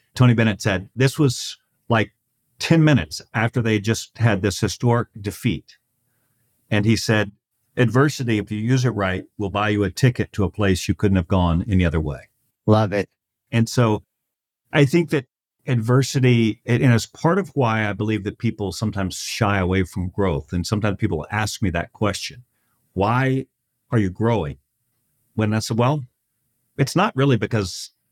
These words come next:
Speaker 1: I don't need money. I'm, I'm good. <laughs> I'm, I'm, uh, we don't live on a high lifestyle and, you know, just don't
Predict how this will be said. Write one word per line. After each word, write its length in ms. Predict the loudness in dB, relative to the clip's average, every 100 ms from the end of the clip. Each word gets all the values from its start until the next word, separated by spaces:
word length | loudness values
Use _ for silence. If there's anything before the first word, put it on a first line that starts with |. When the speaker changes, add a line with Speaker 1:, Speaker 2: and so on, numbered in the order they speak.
| _ _ 0
Speaker 1:
I 60 |
don't 180 | 2 2
need 300 | 4 2 2 -6 _
money. 380 | 0 0 -2 -4
I'm, 180 | -4 -4
I'm 160 | -2 -2
good. 400 | 0 2 2 0
<laughs> 100 | 2
I'm, 220 | 2 2 -2 _ _ -6
I'm, 220 | 0 2
uh, 160 | 2 0
we 100 | 0
don't 220 | 0 -2
live 160 | -2 0
on 140 | 0
a 80 | 0
high 340 | 0 -2 -2 -4
lifestyle 760 | -2 -2 -2 -2 -2 -2 -2
and, 240 | -2 -2 -6 _
you 80 | -2
know, 160 | 0 0
just 220 | -4 -4
don't 200 | -2 -4